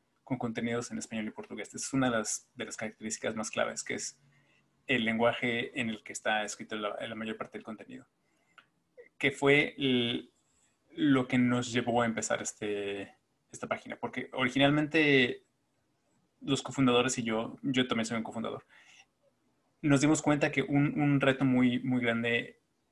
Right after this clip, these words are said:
para las personas que quieren aprender a, a mejorar sus, sus habilidades de programación es que no solo tienen que aprender los contenidos de programación, sino también tienen que batallar con el, con el, con la cuestión del, del lenguaje.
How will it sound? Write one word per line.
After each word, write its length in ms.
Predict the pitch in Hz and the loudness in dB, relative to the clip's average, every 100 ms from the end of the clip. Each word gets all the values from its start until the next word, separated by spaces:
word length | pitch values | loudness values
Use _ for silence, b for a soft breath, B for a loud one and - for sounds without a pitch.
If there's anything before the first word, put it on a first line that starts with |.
| _ _ _ _ | _ _ _ _
para 120 | 131 | 4
las 220 | 117 110 | 6 0
personas 280 | 117 - 127 | -4 -6 -6
que 120 | 135 | -6
quieren 180 | 131 123 | -4 0
aprender 400 | 117 117 113 110 | 0 0 0 2
a, 680 | 107 107 - 107 104 101 101 | 4 2 0 0 0 0 -2
a 20 | |
mejorar 380 | 107 110 117 110 | -6 -4 0 0
sus, 200 | - 110 | 0 -10
sus 480 | - - - 117 - | -12 -14 -10 -8 -8
habilidades 320 | 113 113 117 | -4 -2 -2
de 80 | - | -4
programación 460 | 110 110 127 131 | -4 -2 -2 -4
es 160 | 117 - | -2 -4
que 240 | 117 220 b b b b _ _ | -4 -4 b b b b _ _
no 200 | 139 156 | 4 6
solo 200 | 180 185 | 4 -2
tienen 240 | 175 165 | 0 -2
que 80 | 156 | -2
aprender 480 | 143 135 120 120 127 _ _ _ | -2 0 0 0 -4 _ _ _
los 180 | 139 127 | -2 0
contenidos 360 | 123 110 123 | -4 -2 -2
de 60 | 120 | -2
programación, 320 | 113 104 - | -6 -6 -8
sino 160 | 127 127 | -6 -2
también 280 | 117 113 113 | 0 0 -2
tienen 200 | 120 117 | -4 -4
que 460 | 117 113 113 - _ _ _ _ _ _ _ _ _ _ _ | -2 0 -2 -6 _ _ _ _ _ _ _ _ _ _ _
batallar 440 | 139 123 117 120 | 2 2 0 -2
con 120 | - | 0
el, 280 | 117 110 107 | -2 -2 -6
con 180 | - 107 | -8 -8
el, 180 | 107 104 _ - | -8 -10 _ -20
con 120 | - | -8
la 80 | 117 | -8
cuestión 180 | 113 123 | -6 -8
del, 300 | 113 104 101 | -8 -10 -14
del 80 | - | -14
lenguaje. 380 | 117 113 - | -8 -8 -10